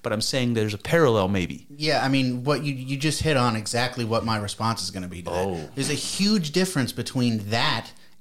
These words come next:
Speaker 2: and you sitting by yourself watching porn.
Speaker 1: Intention. It's intention.
Speaker 2: Eh, I guess it's intention, but it's also
Speaker 1: Well, what, what are you trying to get out of a spiritual ritual? What are you trying to get out of, uh, watching porn? It is very, very different,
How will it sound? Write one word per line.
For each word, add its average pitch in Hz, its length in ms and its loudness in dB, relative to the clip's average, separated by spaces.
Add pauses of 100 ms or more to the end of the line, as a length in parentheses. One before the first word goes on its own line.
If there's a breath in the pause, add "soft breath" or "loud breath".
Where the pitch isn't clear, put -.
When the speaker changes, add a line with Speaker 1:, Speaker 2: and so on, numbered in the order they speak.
Speaker 2:
and 117 480 -2 (320 loud breath)
you 131 640 -4
sitting 135 440 0
by 127 160 4
yourself 123 460 0
watching 107 320 0
porn. 117 340 -4 (280)
Speaker 1:
Intention. 87 600 -8 (120)
It's - 140 -12
intention. 95 540 -8 (180)
Speaker 2:
Eh, 147 120 -14 (440)
I 147 100 0
guess 143 320 0
it's - 160 -4
intention, 110 580 -2
but 120 140 0
it's 123 140 -2
also 151 440 4
Speaker 1:
Well, 135 100 4
what, 151 200 2
what 147 120 4
are - 20 6
you 165 80 4
trying 156 220 2
to 127 60 4
get 135 140 4
out 127 160 6
of 104 100 2
a 104 100 4
spiritual 117 520 2
ritual? 104 440 2
What 117 120 0
are - 20 2
you 113 40 0
trying 117 160 0
to 107 60 0
get 113 80 2
out 98 60 2
of, 92 260 -6
uh, 95 140 0 (300)
watching - 260 -2
porn? 82 280 0
It 101 80 -6
is 143 120 2
very, 120 280 2
very 101 160 2
different, 143 360 -4